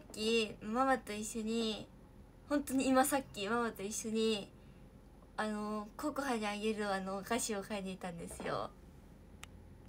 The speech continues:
そう。で、ちょっとそれまで、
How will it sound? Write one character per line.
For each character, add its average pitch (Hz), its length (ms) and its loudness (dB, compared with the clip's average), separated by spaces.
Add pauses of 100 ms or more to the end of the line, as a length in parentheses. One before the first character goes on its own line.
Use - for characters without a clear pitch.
(3500)
そ 226 60 -8
う。 196 40 -8 (1800)
で、 233 100 2
ち 294 140 0
ょ - 20 -4
っ - 20 -4
と 254 80 0
そ 240 160 -4
れ 240 200 2
ま 262 180 4
で、 214 360 0